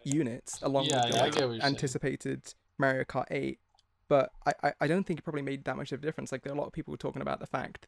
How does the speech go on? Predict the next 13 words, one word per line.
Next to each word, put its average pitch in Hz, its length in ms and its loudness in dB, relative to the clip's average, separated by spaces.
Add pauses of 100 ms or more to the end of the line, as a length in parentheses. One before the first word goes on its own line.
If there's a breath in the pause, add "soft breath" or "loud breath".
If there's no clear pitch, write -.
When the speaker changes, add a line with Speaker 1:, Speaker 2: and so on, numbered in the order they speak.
Speaker 1:
that - 260 -2 (560)
there's, 131 260 0
you 160 80 -4
know, 139 60 -2
there's 139 180 -4
all 160 60 -2
the 147 80 -6
backwards 135 340 -4
compatibility, 160 760 -2
there's 135 160 -2
the 151 100 -10
Games 160 340 -4
Pass, 156 720 -4